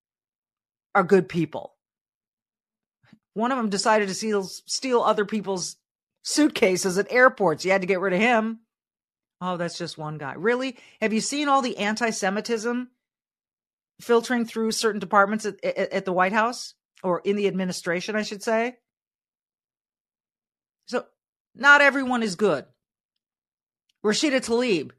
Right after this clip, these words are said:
keeps ta-, saying that the five thousand people, five hundred people were killed at a hospital at the hands of Israel. That's been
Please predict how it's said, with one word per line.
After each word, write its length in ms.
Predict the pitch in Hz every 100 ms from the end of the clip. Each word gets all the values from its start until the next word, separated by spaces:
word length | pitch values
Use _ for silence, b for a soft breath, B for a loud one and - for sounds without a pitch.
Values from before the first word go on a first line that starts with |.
| _ _
keeps 280 | - 247 -
ta-, 300 | - 240 -
saying 380 | - 240 220 208
that 140 | 196
the 300 | 196 180 190
five 380 | - - 247 262
thousand 400 | 233 240 220 220
people, 280 | 220 226 185
five 220 | 180 262
hundred 300 | 254 240 214
people 320 | 233 220 180
were 140 | 160 175
killed 340 | - 220 214
at 120 | -
a 60 | 185
hospital 640 | 175 202 196 165 156 147 - b b b -
at 200 | 180 165
the 80 | 180
hands 280 | 196 185
of 100 | 170
Israel. 400 | 160 175 151 110 -
That's 180 | 165
been 220 | - 214